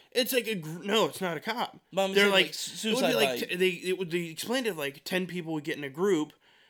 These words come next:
Speaker 1: and they'd all basically name this entity, this company, as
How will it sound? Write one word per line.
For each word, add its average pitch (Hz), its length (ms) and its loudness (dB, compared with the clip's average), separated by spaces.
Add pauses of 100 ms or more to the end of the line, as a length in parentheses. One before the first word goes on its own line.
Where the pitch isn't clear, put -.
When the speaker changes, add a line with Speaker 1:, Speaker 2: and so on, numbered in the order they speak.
(200)
Speaker 1:
and 175 120 2
they'd 165 140 2
all 160 220 0
basically 160 420 -6
name 139 400 -6
this 143 340 -4 (160)
entity, 165 680 -4
this 147 260 -6
company, 147 640 -6 (340)
as 175 300 0